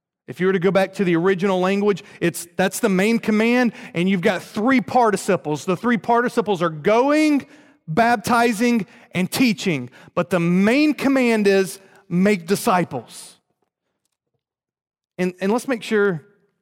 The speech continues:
that we get that. It's not a suggestion. Did you hear me? It's a command. Hey, hey, hey, if, if you guys get around to it, hey, go make a few disciples. No.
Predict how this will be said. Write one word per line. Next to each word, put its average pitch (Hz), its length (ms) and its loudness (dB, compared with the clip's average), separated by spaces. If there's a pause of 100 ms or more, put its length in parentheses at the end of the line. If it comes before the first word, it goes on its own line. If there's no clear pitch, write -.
(120)
that 175 120 -2
we 170 140 -2
get 151 240 -4
that. 120 280 -8 (880)
It's - 220 -4
not 254 200 4
a 262 40 0
suggestion. 160 880 -4 (1400)
Did 160 140 -2
you 170 80 0
hear 190 140 2
me? 233 240 0 (1500)
It's - 160 -2
a 240 80 0
command. 285 380 2
Hey, 262 80 2
hey, 269 200 2 (220)
hey, 233 380 2
if, 196 120 -2
if 196 240 -4
you 247 60 2
guys 226 240 0
get 202 160 0
around 190 340 0
to 240 200 -2
it, 247 160 -4 (260)
hey, 254 140 -8
go 208 240 -6
make 254 180 -4
a 220 60 -4
few 202 160 -8
disciples. 185 640 -6 (1800)
No. 226 300 -2